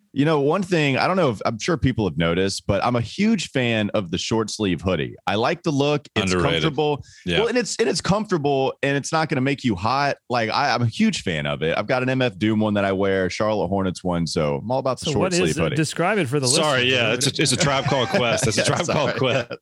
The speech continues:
Speaker 1: There you go. It's the Low End Theory album cover, right? So you have
Speaker 3: Mm-hmm.
Speaker 1: that album cover on the front, and then here, I'm gonna try to show you the back. It's just the Tribe Called Quest logo. Right there. I don't know if you can see it.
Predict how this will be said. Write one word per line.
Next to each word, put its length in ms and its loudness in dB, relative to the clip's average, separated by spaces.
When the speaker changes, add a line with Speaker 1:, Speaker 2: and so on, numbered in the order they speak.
Speaker 1:
There 120 2
you 80 0
go. 240 -2
It's 160 0
the 120 0
Low 260 4
End 180 0
Theory 300 4
album 340 0
cover, 360 -4
right? 340 0
So 160 2
you 200 4
have 260 2
Speaker 3:
Mm-hmm. 60 -6
Speaker 1:
that 200 2
album 320 0
cover 300 0
on 120 0
the 80 0
front, 440 -2
and 140 2
then 220 2
here, 180 2
I'm 80 0
gonna 140 0
try 180 0
to 60 -8
show 140 0
you 100 2
the 80 -2
back. 320 0
It's 100 -2
just 220 -4
the 40 -10
Tribe 280 0
Called 240 -2
Quest 480 0
logo. 600 0
Right 160 -20
there. 380 -20
I 60 -20
don't 80 -20
know 80 -20
if 100 -20
you 60 -20
can 100 -20
see 160 -20
it. 200 -20